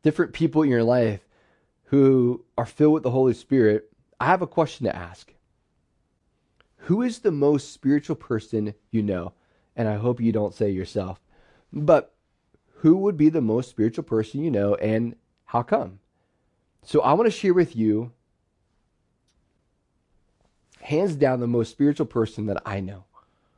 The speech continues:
And it's my grandfather, Jack, who some of you know. See, my grandfather never graduated from high school,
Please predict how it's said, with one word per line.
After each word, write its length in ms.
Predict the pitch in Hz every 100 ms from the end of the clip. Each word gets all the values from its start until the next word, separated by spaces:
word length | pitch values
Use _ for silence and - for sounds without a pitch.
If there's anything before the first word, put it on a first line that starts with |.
| _ _ _ _ 110
And 120 | 120
it's 120 | 117
my 120 | 123
grandfather, 640 | 107 127 143 131 110 104 101
Jack, 440 | 117 - - _ _ _ _ _ _ _ _ _ -
who 220 | 127 131
some 340 | - 135 127
of 180 | 127 120
you 220 | 107 113
know. 380 | 127 170 92 92 _ _ _ _ _ _ _ _ _ _ -
See, 180 | -
my 180 | 131 131
grandfather 600 | 120 156 185 185 156 143
never 300 | 120 131 143
graduated 640 | 117 120 110 104 104 101 92
from 140 | 101
high 180 | 90 92
school, 340 | _ _ _